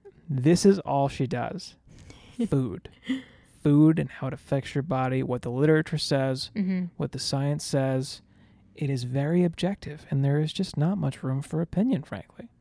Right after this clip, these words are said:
Speaker 2: Yeah, most of the opinion, and I think most of where the headbutting comes in is how you translate the science, you know, how you, and I, that, I think where a lot of people have different opinions on how that, that goes, but
Speaker 1: Sure, and, and,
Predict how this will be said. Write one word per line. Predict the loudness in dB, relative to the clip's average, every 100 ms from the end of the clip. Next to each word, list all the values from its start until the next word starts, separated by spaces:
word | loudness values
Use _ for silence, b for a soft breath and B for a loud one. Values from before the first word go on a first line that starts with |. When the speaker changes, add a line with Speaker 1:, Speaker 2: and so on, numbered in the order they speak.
| -12
Speaker 2:
Yeah, | -6 -4 -4 2
most | 2 2 0
of |
the | 2
opinion, | 2 2 0 2 2 -2 -2
and | -2
I | -2
think | -2 -2
most | 0 -2 -2
of | -2
where | 0 0
the | -2 -4 b b b 0
headbutting | 0 2 0 0 -2
comes | -2 0
in | -2
is | -4
how | -10 -12 -2 0 0 -4 -8
you | -4
translate | -4 -2 -2 -2 -4 -6 -10
the | -8
science, | -6 -6 -6 -8 -10 -8
you | -8
know, | -8 b b b
how | -6 -2 0
you, | 0 0 -2 _ b b b
and | 2 4
I, | 4 2
that, | 0 0 0 -6
I | -8
think | -6 -6 -2
where | -2
a |
lot | -2 -4
of |
people | -6 -8
have | -6 -6
different | -8 -8 -6 -6 -8
opinions | -10 -2 0 0 -2
on | -6
how | -4 -4
that, | -6 -8 _
that | -10 -6
goes, | -6 -6 -8
but | -6 -4
Speaker 1:
Sure, | 2 2 2
and, | -2 -2 0
and, | -2